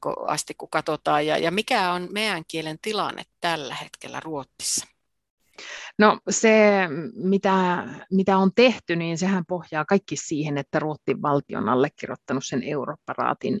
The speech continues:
Speaker 2: julistuksen, semmoisen eu-, eli Euroopan neuvosto suomeksi, ää, ää, kansallisista minoriteetista ja minoriteettikielistä, että sieltä on tulleet ne lait ja statukset. Ja Ruotsissa on esimerkiksi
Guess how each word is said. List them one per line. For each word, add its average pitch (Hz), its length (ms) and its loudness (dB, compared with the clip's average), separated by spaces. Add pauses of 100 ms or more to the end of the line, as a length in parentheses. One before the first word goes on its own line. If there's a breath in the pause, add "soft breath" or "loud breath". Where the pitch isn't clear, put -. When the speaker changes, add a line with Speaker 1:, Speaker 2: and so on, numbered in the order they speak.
(120)
Speaker 2:
julistuksen, 165 840 2
semmoisen - 360 -6 (640 loud breath)
eu-, 165 180 4 (100)
eli 160 220 4
Euroopan 147 400 -4
neuvosto 214 440 4
suomeksi, 208 640 6
ää, 165 440 0 (380)
ää, 165 340 0
kansallisista 165 640 4
minoriteetista 180 760 4
ja 160 60 0
minoriteettikielistä, 170 1160 2
että - 240 -6
sieltä 196 460 6
on 135 240 -2
tulleet 135 380 0
ne 120 60 -4 (120)
lait 151 380 6
ja 131 80 -8
statukset. - 800 -4 (560 loud breath)
Ja 156 80 2
Ruotsissa 175 480 2
on 147 60 0
esimerkiksi 156 680 -4